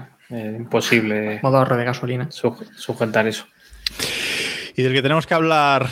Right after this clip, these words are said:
Speaker 3: y, y muy bien, un gran premio más es de Fernando Alonso, que con esa salida desde el decimotercer puesto, lamentables los Alpine el sábado en clasificación, eso,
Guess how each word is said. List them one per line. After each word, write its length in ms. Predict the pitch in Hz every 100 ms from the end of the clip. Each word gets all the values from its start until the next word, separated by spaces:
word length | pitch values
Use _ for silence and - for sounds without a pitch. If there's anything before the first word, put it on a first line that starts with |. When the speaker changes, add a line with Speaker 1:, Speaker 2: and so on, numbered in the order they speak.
| -
Speaker 3:
y, 340 | 127 117 113 -
y 60 |
muy 160 | 131 139
bien, 340 | 127 135 139 104
un 80 | 123
gran 160 | 127 117
premio 220 | 120 113
más 160 | 117 120
es 80 | 117
de 80 | -
Fernando 320 | 117 113 113
Alonso, 500 | 131 139 - 180 170 - -
que 120 | 107
con 160 | 104 107
esa 160 | 110
salida 300 | 107 110 104
desde 180 | 98 101
el 80 | 98
decimotercer 600 | 95 107 95 98 113 95
puesto, 400 | 117 113 143 139
lamentables 560 | 98 92 87 104 98 87
los 140 | 85
Alpine 800 | 92 87 104 98 92 87 87 80
el 240 | 78 78 78
sábado 400 | - 104 85 80
en 60 |
clasificación, 680 | 78 78 - 78 - 160 214
eso, 360 | - - 76